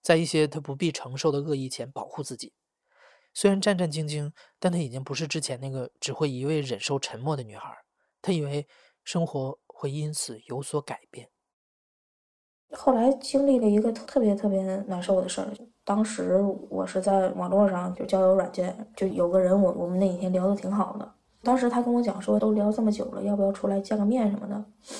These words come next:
Speaker 2: 我记得我们俩先吃的饭，然后吃完饭之后就剩了一些东西，然后他跟我讲说：“你要不要把这个东西打包带回家，然后明天吃那种？”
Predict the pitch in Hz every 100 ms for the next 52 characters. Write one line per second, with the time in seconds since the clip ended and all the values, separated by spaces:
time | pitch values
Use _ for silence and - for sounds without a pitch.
0 | - - _ _ _ _ _ _ _ _
1 | 175 180 180 262 214 220 185 185 208 208
2 | 214 - 214 214 226 208 208 196 208 -
3 | 220 220 214 208 214 208 208 - - 208
4 | - 233 202 208 214 226 208 196 190 196
5 | 202 208 208 185 190 185 202 220 214 -
6 | 202 202 202 208 208 - 196 208 196 196
7 | 208 190 190 196 220 240 - 180 180 185